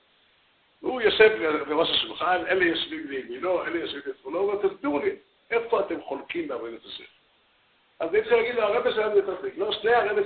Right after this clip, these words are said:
צדיקים גמורים, שני הרבי זה... לא, הרבי שלי הוא לא צדיק. לא, לא מאמין לך, שני הרבי זה צדיקים גמורים, שניהם זה. אה, תגיד לי איזה, אתה אומר, "לא, אני לא יכול להתלכד עם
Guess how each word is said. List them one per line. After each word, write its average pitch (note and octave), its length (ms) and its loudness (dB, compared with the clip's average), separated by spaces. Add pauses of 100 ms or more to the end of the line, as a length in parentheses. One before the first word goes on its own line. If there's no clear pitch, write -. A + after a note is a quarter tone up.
צדיקים F3 440 -4
גמורים, D#3+ 520 -2
שני - 160 -8
הרבי D#3+ 260 -4 (120)
זה... - 100 -12 (500)
לא, G3+ 260 0
הרבי G#3 280 2
שלי G3+ 180 2
הוא A3 100 -2
לא A#3 160 8
צדיק. E3 240 -2 (540)
לא, A3+ 180 0
לא C#4 100 4
מאמין C#4 260 0
לך, G3+ 260 -2
שני A3+ 100 0
הרבי A3 360 2
זה - 80 -2
צדיקים E3 360 -10
גמורים, E3 380 0
שניהם D#3+ 280 -8 (140)
זה. B2+ 100 -8 (260)
אה, - 200 -10
תגיד - 220 0
לי B3+ 140 0
איזה, G3 260 -2
אתה - 220 -12
אומר, - 180 -16
"לא, - 80 -8
אני - 320 -16
לא F3 60 0
יכול F3+ 240 -4
להתלכד A#2+ 260 -12
עם - 60 -20